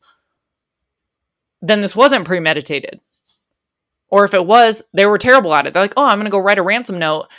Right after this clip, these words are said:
And then they get to the crime scene and then they're like, "Oh, I forgot the paper."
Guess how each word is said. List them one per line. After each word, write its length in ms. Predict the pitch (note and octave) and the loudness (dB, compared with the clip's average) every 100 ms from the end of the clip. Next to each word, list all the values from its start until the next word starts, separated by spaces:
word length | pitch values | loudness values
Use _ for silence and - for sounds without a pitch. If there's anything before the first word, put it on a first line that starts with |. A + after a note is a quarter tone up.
| - | -8
And 140 | G#3 | -4
then 80 | G#3 | -2
they 80 | F#3+ | -2
get 140 | G#3+ | -2
to 60 | G3 | -2
the 80 | F3 | -4
crime 280 | G#3+ A#3 | 0 0
scene 300 | A3+ F3+ E3 | 0 -4 -4
and 160 | E3 G3 | -6 -4
then 100 | F#3+ | -4
they're 160 | F#3 F3+ | -2 0
like, 300 | F3 E3+ _ - | 0 0 _ -2
"Oh, 160 | G#3+ A#3 | 4 6
I 80 | G3+ | 6
forgot 280 | G3 G#3 G3+ | 4 0 0
the 60 | |
paper." 560 | - G3+ G3+ D3 A#2+ | 0 -2 0 -4 -6